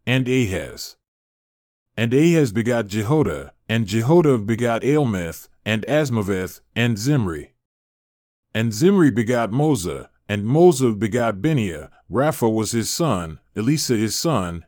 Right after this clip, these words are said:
Azel his son. And Azel had six sons, whose names are these, Azrikam, Bocheru, and Ishmael, and Sheariah, and Obadiah, and Hanan. All these were the sons of Azel.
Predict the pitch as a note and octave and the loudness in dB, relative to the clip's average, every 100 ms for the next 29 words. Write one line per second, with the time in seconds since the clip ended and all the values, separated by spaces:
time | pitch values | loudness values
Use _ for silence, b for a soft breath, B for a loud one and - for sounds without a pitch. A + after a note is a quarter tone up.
0 | _ C3+ D3 F#2+ G2+ A2 G#2+ D3+ G#2 C2 | _ 2 2 2 -2 -2 -4 -4 -4 -6
1 | - _ _ _ _ _ _ _ _ _ | -18 _ _ _ _ _ _ _ _ _
2 | _ - A#2 D3 F#3 C#3+ B2+ A#2+ A2 - | _ -4 2 2 4 2 2 0 -2 -2
3 | - F3 - E3+ C3+ F2 D#2 - - _ | 0 0 0 0 -2 -2 -10 -16 -18 _
4 | A2+ A#2 A2 C3+ D3 D3 C#3+ - A2+ A#2 | 0 0 2 0 2 0 -2 -4 0 2
5 | D3 A2+ A2 - - _ C3 D3 A#2+ A#2+ | 2 2 -2 -8 -14 _ -2 0 0 -2
6 | C#3+ D3+ D3+ _ F2+ C#3 D3+ - G2+ F#2 | -2 -2 -4 _ -2 2 2 0 -2 0
7 | F#2 F2 _ - A2+ - D#3+ - A2+ F#2 | -4 -8 _ -4 -2 0 0 0 -4 -2
8 | F2 E2+ - b G#2 A2 - C3+ C3 C#3 | -4 -8 -12 b -6 -6 -2 0 2 2
9 | D3+ F#2+ E2 E2 - _ A2 A#2 A#2 C#3+ | 2 0 -4 -10 -16 _ -4 0 2 2
10 | C3+ D3 B2 F2 C#2 D#2+ _ - A2+ A2 | 2 2 0 0 -8 -14 _ -4 -2 0
11 | A#2+ D#3 D#3 F2 D2+ - _ - C#3+ E3 | 0 0 0 -2 -6 -14 _ 0 2 4
12 | B2+ B2+ G#2 F#2+ G2+ G#2 - C#3 A#2+ A2+ | 2 0 0 -4 -4 -4 -2 -2 -2 -2
13 | A2 C3 C3+ F#2+ D#2+ C2+ | -2 0 0 0 -6 -12